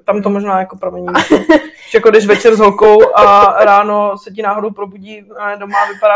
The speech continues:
Speaker 1: trošku jinak.
Speaker 2: Ano, jakoby no.
Speaker 1: Tak chápu, že pak jsou ty kluci takový, že ne, radši přírodní. <laughs> Tohle už jsem vyzkoušela, asi radši
Speaker 2: Já bych chtěl
Speaker 1: přírodní.
Speaker 2: vidět, jak vypadáš. <laughs>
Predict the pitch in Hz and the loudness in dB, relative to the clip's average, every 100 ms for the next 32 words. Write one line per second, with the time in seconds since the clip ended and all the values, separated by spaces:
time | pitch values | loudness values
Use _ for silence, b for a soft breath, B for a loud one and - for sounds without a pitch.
0 | 214 - 269 269 - 339 381 233 220 349 | 0 0 0 0 0 2 2 2 -2 -4
1 | 254 294 285 285 381 381 381 359 349 359 | -6 -6 -6 -8 -8 -10 -10 -12 -12 -12
2 | 339 320 294 269 262 269 277 294 233 - | -12 -14 -14 -12 -12 -12 -10 -6 -6 -6
3 | 226 226 226 226 233 - 220 208 226 220 | -8 -6 -8 -6 -8 -8 -12 -10 -12 -10
4 | 214 214 220 220 240 302 269 - _ 453 | -12 -10 -8 -6 -6 -8 -10 -14 _ -12
5 | 466 494 415 220 202 - - - 539 - | -4 -4 -4 -10 -12 -14 -10 -4 -4 -4
6 | - - 269 277 277 277 247 - 294 320 | -14 -6 2 2 4 2 2 0 2 2
7 | 339 285 277 262 254 254 - 277 262 285 | 4 4 6 6 4 2 0 -2 -2 0
8 | 247 339 349 349 370 359 359 320 330 311 | 0 0 -6 -8 -6 -4 -4 -8 -10 -10
9 | 339 277 269 339 - - | -8 -6 -4 -6 -8 -16